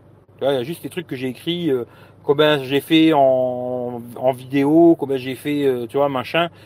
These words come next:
Mais j'écris pas de texte, j'ai rien, tu vois, c'est naturel.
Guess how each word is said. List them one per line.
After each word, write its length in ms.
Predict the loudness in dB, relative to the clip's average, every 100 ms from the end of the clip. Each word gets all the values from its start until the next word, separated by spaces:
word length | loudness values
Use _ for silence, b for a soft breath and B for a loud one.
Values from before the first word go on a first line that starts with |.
| B _
Mais 80 | -10
j'écris 320 | -6 -6 -6
pas 200 | 0 0
de 40 | 2
texte, 380 | 0 0 -2
j'ai 160 | -6 -4
rien, 260 | -2 -4 -4
tu 60 |
vois, 100 | -4
c'est 160 | -6 -6
naturel. 640 | -2 -2 0 0 0 -2